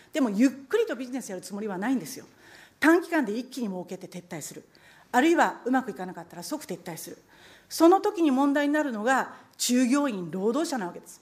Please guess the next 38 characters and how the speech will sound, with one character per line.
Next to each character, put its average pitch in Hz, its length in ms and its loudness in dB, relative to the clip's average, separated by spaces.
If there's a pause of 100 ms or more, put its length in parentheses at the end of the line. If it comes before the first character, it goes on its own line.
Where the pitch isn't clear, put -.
(280)
日 240 80 0
本 247 100 4
は 262 120 4
厳 247 220 -6
し 285 160 0
い 254 40 2
労 208 80 2
働 196 200 -2
規 - 60 -14
制 190 80 -8
で 165 80 -12
縛 185 180 -8
ら 196 100 -2
れ 202 40 -4
て 196 100 -14
ま 160 120 -12
す - 40 -16
か 156 100 -20
ら、 - 60 -18 (300)
簡 302 220 4
単 311 160 2
に 311 80 -2
解 311 180 -4
雇 254 80 -6
す - 140 -10
る 180 60 -10
わ 185 60 -8
け 175 100 -18
に 180 60 -12
は 160 60 -12
い 160 40 -16
き 190 100 -12
ま 190 100 -6
せ 208 140 -12
ん。 220 40 -20 (680)
だ 285 100 2
か 269 120 2
ら、 269 300 2